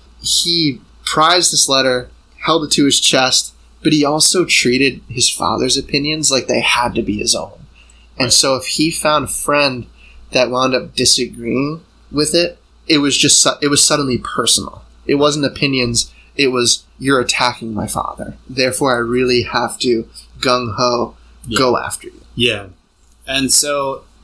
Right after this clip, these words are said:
Speaker 2: bringing it sort of, I guess, segue into, to the Kennedy family dynamic. As we mentioned,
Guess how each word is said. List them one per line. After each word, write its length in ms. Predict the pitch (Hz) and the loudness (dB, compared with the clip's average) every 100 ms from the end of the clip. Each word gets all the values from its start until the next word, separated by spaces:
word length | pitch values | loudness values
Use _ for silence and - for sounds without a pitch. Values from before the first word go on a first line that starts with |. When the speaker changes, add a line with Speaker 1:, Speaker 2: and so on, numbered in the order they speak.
| 113 | -4
Speaker 2:
bringing 300 | 165 185 175 | -2 0 2
it 220 | 147 127 - | 0 -2 -4
sort 320 | - - 120 | 0 2 2
of, 260 | 113 101 - - | 0 -2 -6 -6
I 80 | 107 | -4
guess, 240 | 110 - | 0 0
segue 460 | 113 104 107 104 107 | 0 0 0 0 -2
into, 400 | 107 - 104 95 - - | -2 -2 -2 -4 -8 -8
to 100 | 95 | -4
the 80 | 95 | -6
Kennedy 460 | - 107 104 101 95 | -4 -4 -4 -6 -6
family 420 | 107 101 101 101 | -6 -6 -6 -6
dynamic. 640 | 101 95 107 110 107 - | -8 -10 -10 -10 -12 -16
As 220 | 107 117 123 | -6 -6 -4
we 280 | 117 107 98 | -4 -6 -6
mentioned, 560 | 104 110 - 98 95 | -8 -4 -4 -4 -10